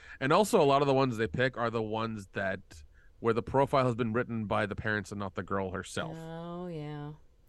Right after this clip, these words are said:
Speaker 1: So there's that, 'cause that's one other thing I've noticed. Actually, when I think about it, yeah, actually, when I think about it, the, all the, all the ones of the profiles I've seen have all been written, written by the parents. Yeah,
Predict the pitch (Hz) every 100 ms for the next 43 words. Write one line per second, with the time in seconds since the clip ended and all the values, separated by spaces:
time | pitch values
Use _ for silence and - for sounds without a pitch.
0 | - - - - - 117 110 101 101 104
1 | 98 110 117 113 117 123 120 110 117 101
2 | 101 101 95 104 - 104 107 101 113 104
3 | 98 131 147 110 - 131 107 101 165 165
4 | 98 98 92 104 80 87 117 117 113 -
5 | - - - - 135 160 160 139 139 135
6 | 117 113 143 135 113 110 113 - 180 151
7 | 120 107 107 110 104 104 104 107 101 98
8 | 92 - 113 82 - - 107